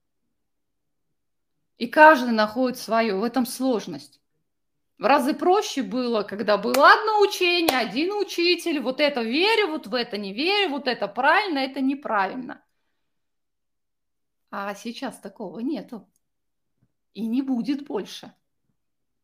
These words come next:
Единственное, что остаётся, это вот наше взаимодействие. Видите, сегодня я одела специально. Как там Сокальская называет? Человейник? Вот мы человейник.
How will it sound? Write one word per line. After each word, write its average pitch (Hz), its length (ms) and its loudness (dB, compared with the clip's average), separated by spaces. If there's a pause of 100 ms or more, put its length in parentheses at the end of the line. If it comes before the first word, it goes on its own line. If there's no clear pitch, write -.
(440)
Единственное, 247 720 2
что - 200 -10
остаётся, 285 880 -4 (220)
это 226 240 -6
вот 285 180 -4
наше 349 380 2
взаимодействие. 269 840 0
Видите, 359 200 -4
сегодня 226 260 -4
я 214 60 -6
одела 208 260 -6
специально. - 720 -4 (680)
Как - 160 -12
там 240 100 -8
Сокальская 226 520 -2
называет? 185 220 -6
Человейник? 269 720 -2 (720)
Вот 233 160 -6
мы 370 200 4
человейник. 254 840 -2